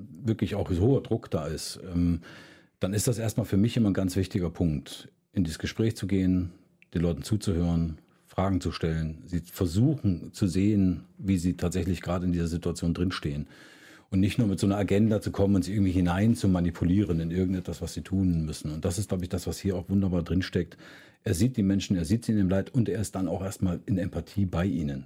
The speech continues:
Er ist nicht distanziert, sondern er ist ganz dicht bei ihnen und sagt, „Ich hab das erkannt, ich sehe dich tatsächlich, äh, wie du gerade dastehst, was du leidest.“ Und ich glaube, da können wir uns ganz viel von abschauen, weil uns das oft, glaube ich, abgeht, wenn wir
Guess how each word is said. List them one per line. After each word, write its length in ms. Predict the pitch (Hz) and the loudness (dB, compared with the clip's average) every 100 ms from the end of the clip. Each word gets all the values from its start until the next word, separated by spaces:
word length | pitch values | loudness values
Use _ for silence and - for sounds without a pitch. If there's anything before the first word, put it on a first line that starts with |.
| - | -8
Er 60 | |
ist 120 | 85 - | -4 -2
nicht 220 | 90 92 | -2 -4
distanziert, 580 | 87 90 82 120 123 - | -2 -2 2 0 0 -4
sondern 280 | - 80 76 | -4 -2 -4
er 40 | |
ist 140 | - | -6
ganz 240 | - 90 - | -2 -2 -2
dicht 220 | - - | -6 -4
bei 160 | 90 95 | -2 0
ihnen 120 | 82 | -2
und 140 | 82 | -4
sagt, 220 | 82 82 - | -4 -6 -8
„Ich 260 | - - - _ _ | -8 -8 -10 _ _
hab 160 | 92 90 | -4 -2
das 120 | 87 | -4
erkannt, 460 | 85 85 85 71 - - | -4 -2 -2 -4 -10 -20
ich 280 | 90 - _ _ _ | -20 -20 _ _ _
sehe 240 | 95 87 | 2 2
dich 280 | 67 65 - - | 0 -8 -14 -10
tatsächlich, 520 | 69 78 73 67 - - | -8 -6 -8 -12 -14 -18
äh, 100 | 80 | -4
wie 100 | 87 | -2
du 280 | 82 76 69 _ - | 0 -2 -4 _ -6
gerade 280 | 85 82 76 | -4 -2 -2
dastehst, 500 | 82 - 73 - - | -4 -6 -10 -12 -18
was 260 | 71 82 | -10 -6
du 80 | - | -4
leidest.“ 480 | 80 76 73 76 - - - _ - - - _ - | -2 -4 -6 -10 -14 -20 -20 _ -20 -20 -20 _ 0
Und 80 | 95 | 0
ich 80 | |
glaube, 180 | 104 104 | 2 0
da 100 | 104 | 0
können 200 | - 104 | 0 2
wir 40 | 98 | 2
uns 120 | - | 0
ganz 260 | 113 120 | 2 0
viel 200 | - 104 | 2 2
von 140 | 92 87 | 2 -2
abschauen, 440 | 87 - 73 71 | -2 -4 -4 -4
weil 140 | 82 85 | -2 -2
uns 140 | 85 | -2
das 240 | 90 - - | -4 -4 -4
oft, 220 | 120 - | -4 0
glaube 220 | 95 90 | -2 0
ich, 140 | 87 - | -4 -6
abgeht, 580 | - - - 80 78 - - | -10 -10 -4 -4 -4 -10 -12
wenn 200 | 85 78 | -6 -4
wir 260 | 80 78 | -6 -10